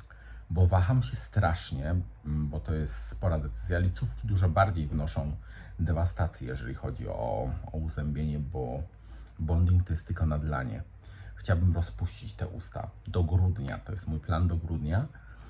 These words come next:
Mm, chciałbym rozpuścić moje usta. One już naprawdę nie są takie, jak były. Są dużo mniejsze.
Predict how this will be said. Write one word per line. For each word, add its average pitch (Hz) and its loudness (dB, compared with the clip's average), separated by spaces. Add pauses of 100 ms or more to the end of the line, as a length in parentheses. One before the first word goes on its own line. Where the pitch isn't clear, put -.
(240)
Mm, 87 4
chciałbym 92 4
rozpuścić - 0
moje 73 -2
usta. 76 -2 (1300)
One 107 10
już - 6 (180)
naprawdę 87 6
nie 78 4
są 73 0
takie, 71 -2
jak 67 0
były. 67 2 (2000)
Są 87 4
dużo 85 4
mniejsze. 78 0